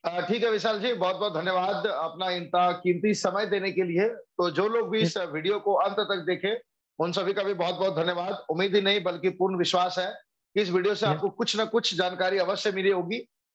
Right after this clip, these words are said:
Speaker 1: जानकारी मिले है, तो इस वीडियो को अपने दोस्तों के साथ भी share कीजिएगा, ताकि उन्हें भी कुछ जानकारी मिले। और वीडियो अच्छा लगा हो, तो like कीजिएगा।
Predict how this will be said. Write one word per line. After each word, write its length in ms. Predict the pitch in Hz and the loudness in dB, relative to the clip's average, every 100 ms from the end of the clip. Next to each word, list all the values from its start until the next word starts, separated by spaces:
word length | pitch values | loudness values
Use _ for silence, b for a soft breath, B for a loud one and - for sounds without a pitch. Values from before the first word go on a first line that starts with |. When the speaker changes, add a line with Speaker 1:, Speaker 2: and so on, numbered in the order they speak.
| - | -6
Speaker 1:
जानकारी 380 | 180 185 202 220 | -6 0 0 2
मिले 220 | 208 208 | 4 4
है, 160 | 202 240 | 2 2
तो 120 | 196 | 0
इस 140 | 185 | 2
वीडियो 200 | 175 196 | 0 0
को 80 | 196 | -4
अपने 200 | 185 185 | -4 -4
दोस्तों 340 | 165 175 233 | -2 -2 -2
के 100 | 214 | -2
साथ 160 | 202 190 | 0 2
भी 140 | 180 | 2
share 260 | 190 190 196 | 2 0 -2
कीजिएगा, 360 | 180 170 196 202 | -2 0 0 0
ताकि 260 | 170 165 | -2 -2
उन्हें 240 | 180 160 185 | -2 0 -4
भी 60 | |
कुछ 180 | 202 190 | -2 -2
जानकारी 380 | 175 170 175 185 | -2 -4 -6 -4
मिले। 280 | 180 196 233 _ _ _ | -2 -2 -2 _ _ _
और 120 | 175 | -4
वीडियो 240 | 170 196 262 | 0 0 2
अच्छा 260 | 247 - | 0 0
लगा 240 | 220 214 214 | 2 2 2
हो, 120 | 233 | 0
तो 140 | 226 | -2
like 240 | 175 190 - | 0 0 -2
कीजिएगा। 600 | 214 196 202 214 247 | -2 -2 0 -2 -4